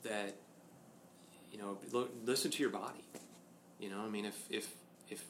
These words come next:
something's not working for you, I mean, your body is gonna tell you, and you have to listen to that. And, uh, and I think that's kind of the, the the biggest angle that I think that I can, can provide to people is just,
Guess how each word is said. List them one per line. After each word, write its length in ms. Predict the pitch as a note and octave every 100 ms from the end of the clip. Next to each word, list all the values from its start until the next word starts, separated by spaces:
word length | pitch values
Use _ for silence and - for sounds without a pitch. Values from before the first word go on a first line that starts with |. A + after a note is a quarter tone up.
| -
something's 380 | C3 C3+ B2+
not 180 | B2 G#2+
working 260 | A2 A#2 G2+
for 160 | -
you, 180 | G2+ G2+
I 40 | G2+
mean, 200 | G2+ G#2
your 120 | -
body 260 | A2+ A2
is 180 | G2+ G2
gonna 180 | F#2+ G2+
tell 240 | - A2 G2+
you, 240 | F#2+ F#2+ G2 - - - - - - -
and 80 |
you 80 | G2+
have 140 | G#2 A2
to 120 | -
listen 240 | - -
to 120 | - -
that. 220 | - - - - - - - - - - - F#2+
And, 140 | F#2+
uh, 240 | F#2 F#2 F2+ - - - - - - -
and 80 | G#2
I 40 |
think 240 | C3+ A2+
that's 380 | A2+ A#2 A#2 - - - - - - - -
kind 140 | C3+ B2
of 80 |
the, 120 | A2 - -
the 260 | A2+ G2+ G2 - - - - - - - - A2+
the 60 | A2
biggest 340 | B2 B2+ -
angle 380 | A2 A#2 A2+ G#2
that 100 | G2+
I 40 |
think 200 | F#2 G#2+ G2
that 100 | G2+
I 100 | F#2+
can, 240 | G2+ F#2+ F#2 - -
can 200 | G#2+ F#2+ -
provide 420 | G#2 G2 F#2+ G2+
to 40 | -
people 440 | - - A#2 A2
is 160 | G2 -
just, 340 | A2 G2 -